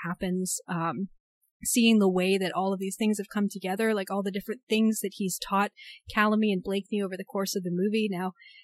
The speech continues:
culminating in them having these really pivotal roles to play in this battle is just so,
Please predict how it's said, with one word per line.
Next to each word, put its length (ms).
culminating 580
in 180
them 260
having 280
these 180
really 260
pivotal 400
roles 300
to 160
play 160
in 100
this 160
battle 360
is 160
just 260
so, 380